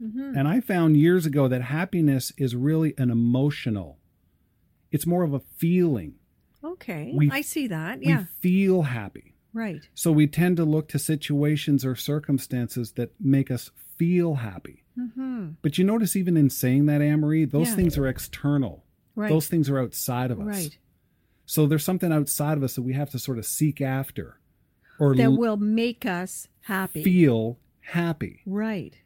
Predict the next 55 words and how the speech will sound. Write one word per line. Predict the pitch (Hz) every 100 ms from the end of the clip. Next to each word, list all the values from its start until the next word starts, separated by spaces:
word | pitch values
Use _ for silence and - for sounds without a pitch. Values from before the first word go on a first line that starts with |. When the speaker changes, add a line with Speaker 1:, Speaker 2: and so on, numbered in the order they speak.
| -
Speaker 2:
And | 180
the | 196
word | 233 277 175 175
actually | 170 - 156
goes | 127 135 113
back, | 131 131 -
it's | 131
a |
very, | 120 185 208
very | 135 123 117
old | 123 120 107
word. | 113 135 131 117
I | 123
showed | 131 - 147 127
you | 117
this | 113 151
morning. | 156
We |
were | 139
talking | 147 147 143
about | 131
Speaker 1:
Yeah, | 135
Speaker 2:
it. |
It | 139
goes | 156
Speaker 1:
yeah. |
Speaker 2:
back | 160 143
to | -
the | 113
fifteen | - 143 - 127 113
hundreds. | 127 170 127 92 98 - 151
And | 139 139
it, | - _ _ _ _
and | 151 151
the, | 147 143
the | 147
root | 143 254
word | 220 156 202
of | 151
it | 117
is | 120 -
hap, | - 175 110 - - _ _ _ -
Speaker 1:
Hmm. | 156
Speaker 2:
H | 147 156
A | 143
P. | - 151 107 - _ _ -
Speaker 1:
Okay. | 269 - 190 233 - _ _ _ _
Speaker 2:
And | 143 143
a |
hap, | 135 - 196 220 - -
back | 139 127 156 175
then, | 160 165 147 120 127
the | 139
idea | 139 135 147
was | 117 120 120 113